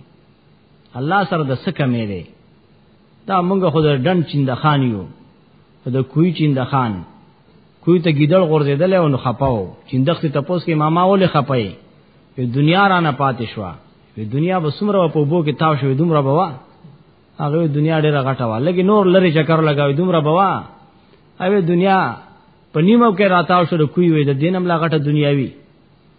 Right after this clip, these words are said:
انسان چې د مور خېټه کې د لویو دنیا د ښکاري، چې د دنیا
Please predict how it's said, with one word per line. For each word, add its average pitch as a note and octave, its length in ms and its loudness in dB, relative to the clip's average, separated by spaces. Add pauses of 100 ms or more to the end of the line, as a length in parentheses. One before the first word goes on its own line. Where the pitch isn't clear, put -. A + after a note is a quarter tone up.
(680)
انسان F3 520 2
چې F#3 80 0
د F3+ 80 0
مور F3+ 260 0
خېټه F#3+ 380 0
کې E3+ 140 0
د F3 40 -4
لویو F3+ 380 -2
دنیا F3 340 -2
د D3+ 120 -2
ښکاري، A#2 760 -10 (1000)
چې - 60 -12
د C#3 200 0
دنیا G3+ 360 2